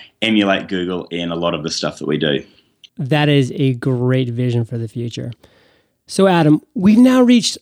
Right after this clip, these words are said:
Speaker 2: my favorite part of the show. We're about to enter the lightning round, and this is where I get to ask you a series of questions. You come back at us, Fire Nation, with amazing and mind-blowing answers. Does that sound like a plan?
Speaker 1: Sure thing.
Speaker 2: <laughs> What was holding you back from becoming an entrepreneur?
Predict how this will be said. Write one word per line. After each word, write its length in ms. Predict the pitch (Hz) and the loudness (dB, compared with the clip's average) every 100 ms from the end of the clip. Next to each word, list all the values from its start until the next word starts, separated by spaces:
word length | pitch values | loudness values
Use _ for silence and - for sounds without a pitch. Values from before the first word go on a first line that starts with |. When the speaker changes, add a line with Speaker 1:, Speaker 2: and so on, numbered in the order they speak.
| - | 0
Speaker 2:
my 280 | 160 147 147 | 2 4 2
favorite 280 | 156 135 | 2 0
part 200 | 127 127 | 0 -2
of 60 | 123 | -2
the 60 | 120 | -6
show. 300 | - 120 120 | -6 -6 -2
We're 200 | 156 180 | 2 2
about 240 | 208 208 | 4 2
to 80 | - | 4
enter 400 | 175 170 175 170 | 2 4 4 2
the 160 | 151 139 | 2 4
lightning 340 | 131 127 123 | 4 2 2
round, 360 | 120 117 120 - | 2 0 -4 0
and 140 | 156 | 2
this 100 | 190 | 4
is 120 | 185 233 | 4 4
where 120 | 220 | 4
I 60 | |
get 120 | 196 190 | 4 0
to 120 | - | 0
ask 300 | 156 156 - | 2 0 2
you 280 | 147 139 - | 4 4 2
a 100 | 139 | -2
series 600 | - - 208 202 202 160 | -4 -2 2 4 4 2
of 100 | 143 | -4
questions. 500 | 139 127 - 135 135 | -2 -2 2 2 2
You 80 | 190 | 2
come 180 | 196 | 2
back 220 | 185 180 165 | 2 -2 -4
at 80 | - | -4
us, 300 | 151 139 - _ - | -4 -2 -6 _ -4
Fire 280 | 151 151 | 0 2
Nation, 460 | 143 135 123 131 131 - | 2 0 -2 -4 -4 -2
with 180 | 139 | 2
amazing 640 | 135 135 151 156 147 170 160 | 4 6 6 4 4 0 2
and 180 | 135 131 | 4 4
mind-blowing 560 | 127 131 123 123 120 | 4 2 2 2 0
answers. 480 | 117 113 - 120 113 | -2 -4 -6 -10 -10
Does 140 | - 143 | -4 -2
that 80 | |
sound 200 | - 170 | 2 4
like 120 | 165 156 | 4 2
a 60 | |
plan? 360 | 151 165 165 - _ _ _ _ _ | 0 0 0 -4 _ _ _ _ _
Speaker 1:
Sure 340 | - 139 147 127 | -2 2 2 2
thing. 380 | 139 143 - - - | 2 2 0 -8 -2
Speaker 2:
<laughs> 220 | 196 - 214 220 151 - 160 175 - - _ - | 0 2 0 0 -4 -6 -10 -10 -20 -20 _ -2
What 140 | 339 | 2
was 100 | 381 | 2
holding 400 | - 233 226 196 | 4 4 6 6
you 180 | 160 196 | 6 4
back 360 | 156 143 139 - | 4 0 -2 2
from 100 | 147 | 2
becoming 460 | 147 160 170 151 | 4 4 4 6
an 40 | 139 | 4
entrepreneur? 640 | 127 - 127 135 - | 2 2 2 2 0